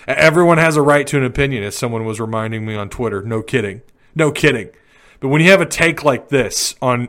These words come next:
on YouTube, this was on my YouTube channel. I'm not gonna say their name, even though it's a, not a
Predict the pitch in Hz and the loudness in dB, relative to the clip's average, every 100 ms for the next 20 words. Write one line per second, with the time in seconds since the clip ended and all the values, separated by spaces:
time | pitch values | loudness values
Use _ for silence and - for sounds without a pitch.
0 | - 123 120 139 180 - 95 120 131 156 | -6 -6 0 2 2 0 -6 -6 -6 0
1 | 160 151 127 127 156 151 147 131 139 117 | 2 2 0 0 -2 -2 -4 -4 -6 -6
2 | 92 _ _ _ _ _ _ _ _ _ | -10 _ _ _ _ _ _ _ _ _
3 | _ _ _ - 113 139 151 170 151 - | _ _ _ -10 -2 0 2 2 2 2
4 | 156 147 151 139 123 127 127 _ _ - | 2 2 2 2 0 -2 -8 _ _ -10
5 | 120 120 117 113 - 110 101 _ _ _ | -6 -4 -2 -2 -4 -8 -10 _ _ _
6 | _ 120 110 101 | _ -8 -6 -6